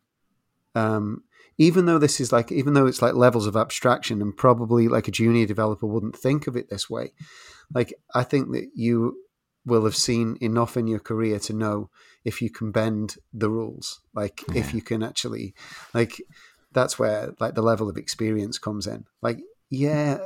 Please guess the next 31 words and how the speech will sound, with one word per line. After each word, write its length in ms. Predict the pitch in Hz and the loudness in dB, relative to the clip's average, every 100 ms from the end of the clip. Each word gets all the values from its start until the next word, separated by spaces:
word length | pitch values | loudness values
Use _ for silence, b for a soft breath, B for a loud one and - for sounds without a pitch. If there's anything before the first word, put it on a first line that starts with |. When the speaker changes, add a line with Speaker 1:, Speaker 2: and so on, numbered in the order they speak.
| 190 | -12
Speaker 1:
perhaps 280 | - 139 - | -10 -8 -6
I 60 | - | -6
should 400 | - - 127 - | -6 -2 -2 0
do 120 | 123 | -2
it 100 | - | -2
this 220 | 120 - | -6 -2
way, 180 | 120 123 | -2 -2
but 220 | 123 - B B B B | -2 -6 B B B B
actually, 560 | 131 - - 117 113 - | -6 -4 -2 0 -2 -4
like, 180 | 123 110 - | -8 -6 -6
I 40 | |
get 200 | 110 123 | -4 -2
nothing 380 | 113 131 123 135 | 2 2 4 2
from 240 | - 117 | 4 4
this, 160 | 113 104 | 4 -2
and 80 | 107 | -4
it 80 | - | -6
makes 220 | 117 - | -8 -8
it 80 | - | -4
much 500 | 127 127 131 131 - | 0 2 2 2 -2
more 140 | 117 | -4
complex. 640 | - 113 107 113 113 - - B B B | -2 -4 -4 -4 -6 -6 -10 B B B
And 260 | - 110 110 - _ _ | -4 -2 -2 -8 _ _
therefore, 640 | 120 113 107 120 110 113 - | 0 0 0 0 2 2 -2
like, 180 | 117 - - | -6 -8 -4
the 80 | 113 | -4
people 380 | - 127 - 117 | -2 -6 -2 2
who 340 | 113 104 110 _ _ | 2 2 -2 _ _
follow 360 | - 127 117 110 | -2 0 2 2
me 220 | 110 113 | 2 2
in 320 | 113 113 113 | 2 0 -2